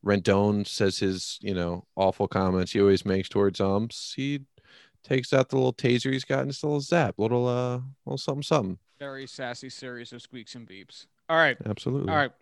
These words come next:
Speaker 2: Hold on. Let's try to get through this quick. I don't wanna <laughs> hold up too much of Emily's time. She's been very gracious with us already. So I'll now read out everybody's list of rules, and we will vote to see who did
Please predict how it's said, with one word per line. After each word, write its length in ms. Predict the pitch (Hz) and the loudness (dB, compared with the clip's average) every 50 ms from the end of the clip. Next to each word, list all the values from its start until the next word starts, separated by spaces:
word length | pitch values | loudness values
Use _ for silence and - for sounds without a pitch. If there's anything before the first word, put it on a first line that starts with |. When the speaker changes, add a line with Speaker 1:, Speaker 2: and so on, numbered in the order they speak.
| _ _ - | _ _ -4
Speaker 2:
Hold 120 | 147 143 | -2 -2
on. 100 | 135 123 | -2 -2
Let's 160 | 127 135 131 | -4 -6 -4
try 160 | - 180 165 | 0 0 0
to 80 | 156 151 | 0 0
get 220 | 143 156 156 - | -2 -6 -8 -8
through 140 | - 165 156 | -12 -12 -10
this 180 | 147 151 147 - | -10 -10 -10 -4
quick. 280 | - 175 170 160 - | 0 2 2 4 4
I 80 | 139 135 | 2 0
don't 140 | 135 143 143 | 0 0 -2
wanna 180 | 147 143 143 | -2 -4 -4
<laughs> 100 | 135 - | -6 -6
hold 160 | - 175 147 - | -6 -6 -4 -2
up 160 | 175 160 147 - | -4 -4 -4 -6
too 120 | - 160 | -8 -6
much 240 | 151 147 143 135 - | -4 -4 -4 -4 -6
of 80 | 143 | -6
Emily's 280 | 139 139 139 135 135 127 | -6 -6 -6 -8 -8 -6
time. 220 | - 139 127 127 | -4 -4 -4 -4
She's 160 | 123 - 120 113 | -8 -10 -14 -14
been 140 | 120 120 | -14 -10
very 200 | 120 123 120 123 | -8 -8 -8 -8
gracious 400 | 123 120 120 120 117 - 123 - | -8 -8 -10 -10 -12 -14 -16 -16
with 140 | 123 123 123 | -14 -14 -12
us 200 | 120 120 120 - _ _ _ _ _ _ - | -12 -14 -16 -18 _ _ _ _ _ _ -10
already. 440 | - 127 131 131 127 120 117 113 - _ | -8 -6 -4 -4 -4 -4 -6 -10 -18 _
So 420 | - - - 180 170 147 113 95 _ _ _ _ _ _ _ - 143 | -12 -4 0 2 2 2 2 -2 _ _ _ _ _ _ _ -12 -8
I'll 120 | 135 135 | -6 -4
now 160 | 139 143 143 | -2 -2 -2
read 280 | 139 131 151 175 185 175 | -2 0 0 0 2 4
out 280 | 170 160 147 143 - _ _ _ _ _ _ _ _ - | 4 4 4 2 0 _ _ _ _ _ _ _ _ 0
everybody's 800 | - 156 165 156 175 175 170 165 170 165 165 165 160 151 131 127 | 2 2 4 4 2 0 2 2 2 2 2 0 -2 -2 -4 -8
list 320 | 147 160 165 160 - - | -8 -8 -8 -8 -10 -14
of 160 | 165 139 127 143 | -16 -16 -14 -12
rules, 580 | 170 165 160 156 151 151 147 131 - - - _ _ _ _ - - - | -10 -10 -8 -10 -10 -12 -14 -16 -18 -20 -20 _ _ _ _ -20 -20 -20
and 120 | 123 127 | -18 -16
we 100 | 131 147 | -14 -14
will 180 | 143 143 135 123 | -14 -14 -14 -12
vote 280 | 135 151 151 156 147 | -10 -10 -10 -10 -12
to 100 | - 139 | -14 -18
see 280 | - - 151 147 143 135 | -16 -14 -12 -12 -12 -12
who 280 | 120 127 147 151 151 | -12 -10 -10 -8 -8
did 420 | 147 135 147 143 143 139 131 120 | -4 -2 -2 -2 -2 -4 -8 -12